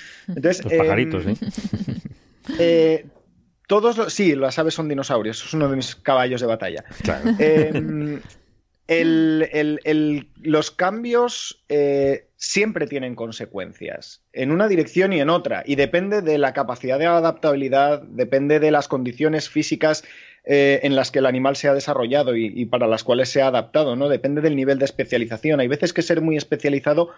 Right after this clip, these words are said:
Speaker 1: va muy bien, pero hay veces que si eres muy especializado y el clima te cambia de golpe, o te, o, o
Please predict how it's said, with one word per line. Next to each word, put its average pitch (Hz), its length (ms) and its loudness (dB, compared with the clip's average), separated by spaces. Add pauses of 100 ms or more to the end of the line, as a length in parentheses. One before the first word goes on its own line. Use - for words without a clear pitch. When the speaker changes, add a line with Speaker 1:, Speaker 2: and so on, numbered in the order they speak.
(300)
Speaker 1:
va 156 100 2
muy 127 260 -2
bien, 160 260 0 (240)
pero 135 140 0
hay 143 80 4
veces 196 320 -2
que 160 100 -2
si 139 160 -2
eres 190 200 0
muy 214 120 2
especializado 175 720 0
y 117 60 0
el 107 140 -2
clima 160 300 0
te 190 120 -4
cambia 170 260 0
de 147 80 2
golpe, 170 460 0
o 107 140 -4
te, 113 340 0
o, 117 80 0
o 117 400 2